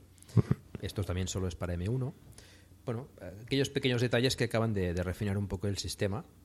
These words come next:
Speaker 2: pero que en general va bastante, bastante fino. La verdad es que todo va bastante, bastante bien. No, no hay nada destacable que Safari, pues, lo he comentado también hasta ahora,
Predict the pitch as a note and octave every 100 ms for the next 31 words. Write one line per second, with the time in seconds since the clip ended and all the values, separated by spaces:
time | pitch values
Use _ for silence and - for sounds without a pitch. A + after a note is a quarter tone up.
0 | - E2 D#2+ - E2+ D2+ E2+ E2 F2 G2+
1 | G#2 A2+ A#2+ F#2 D#2+ D#2 C#2+ C#2 C2+ -
2 | - - - D2+ - E2 - - G2 -
3 | - - D2+ D2+ D#2 - G2 E2+ D2+ -
4 | - - - - - - - - - -
5 | - - - - - - - G#2 G2 D2+
6 | D#2 - F2+ D#2+ E2 D#2+ D#2 D#2 - F2+
7 | F#2 E2 F#2+ - - - - - G#2+ -
8 | B2 C3 A2+ G2+ F#2 F2+ - F2+ E2+ E2
9 | E2 E2+ E2 E2 F2+ - - - - -
10 | - - - F#2+ - G#2+ A2 E3+ - -
11 | D#2 - - - - - D#2+ D#2+ E2 E2+
12 | E2+ E2 E2+ E2+ - G2 A2+